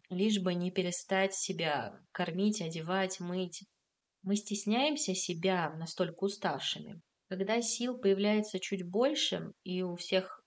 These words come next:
этот период по-разному находится, кому-то нужен день, час, два,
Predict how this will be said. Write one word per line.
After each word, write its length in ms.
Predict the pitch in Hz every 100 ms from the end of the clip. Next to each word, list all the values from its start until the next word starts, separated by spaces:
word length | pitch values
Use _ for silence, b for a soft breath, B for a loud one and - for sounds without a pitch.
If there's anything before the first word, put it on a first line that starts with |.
| _ _
этот 260 | 175 175 -
период 380 | 175 185 185 -
по-разному 720 | 175 214 - 190 156 147 156 _ _ _ _ _ _ _ _
находится, 600 | 170 160 165 160 156 - -
кому-то 680 | 160 165 190 - 165 160
нужен 800 | 156 160 160 165 156 147 143 143
день, 460 | 151 156 170 180 180
час, 400 | - 147 143 147
два, 420 | - 156 170 175